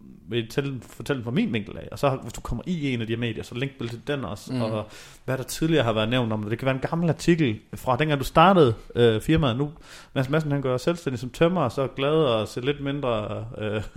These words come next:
Speaker 1: <laughs> overarbejdet ud. Men altså, kør alle de her artikler op, tag de gamle, alt hvad der kan finde omkring det på nettet. Du må måske tage noget frem fra gemmeren, og så bare linkbuild til lortet. Fordi at så kan du godt komme til at eje,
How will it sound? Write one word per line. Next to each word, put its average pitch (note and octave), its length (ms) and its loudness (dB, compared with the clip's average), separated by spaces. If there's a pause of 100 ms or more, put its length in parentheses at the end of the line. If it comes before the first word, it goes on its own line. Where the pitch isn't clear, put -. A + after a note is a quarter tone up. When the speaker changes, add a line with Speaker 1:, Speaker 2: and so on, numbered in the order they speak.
(140)
Speaker 1:
<laughs> - 240 -18
overarbejdet A#2 560 6
ud. C3+ 300 4
Men B2+ 200 0
altså, B2 340 2
kør D3+ 240 6
alle E3+ 120 4
de F3+ 80 4
her D#3+ 100 6
artikler C#3+ 420 0
op, D#3 280 0
tag E3 140 -2
de D#3 40 -2
gamle, E3 440 0
alt E3 160 0
hvad C#3+ 100 2
der B2 60 2
kan B2+ 120 -6
finde D#3+ 300 0
omkring C3 280 -2
det B2 80 -8
på C3+ 80 -8
nettet. C#3+ 300 -2
Du B2 40 -10
må B2 80 -4
måske A#2+ 320 -6 (440)
tage - 100 -10
noget C#3+ 160 2
frem C3+ 160 4
fra A#2 120 2
gemmeren, C3+ 300 2
og - 260 -10
så - 80 -14
bare B2 120 0
linkbuild B2 400 -2
til - 140 -10
lortet. G#2 260 0 (600)
Fordi A#2 340 -6 (220)
at G2 140 -14
så A2+ 100 -10
kan A2+ 140 -10
du G#2+ 60 -8
godt A2 160 -2
komme G#2 160 -8
til G#2 80 -6
at D#2+ 80 -6
eje, G#2+ 380 -2